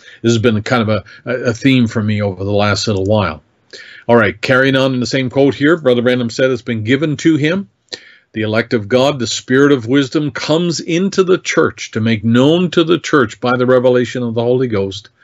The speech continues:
bringing the church in and revealing what day we're living in.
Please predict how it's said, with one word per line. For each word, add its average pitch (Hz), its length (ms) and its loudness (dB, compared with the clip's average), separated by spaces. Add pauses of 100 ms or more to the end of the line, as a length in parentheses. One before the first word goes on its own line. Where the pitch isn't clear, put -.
(540)
bringing 160 380 2
the 151 120 2
church 170 520 -2
in 151 420 -4
and 123 220 -2
revealing 127 680 2
what 131 360 0
day 131 260 2
we're 117 220 2
living 113 460 0
in. 104 280 -4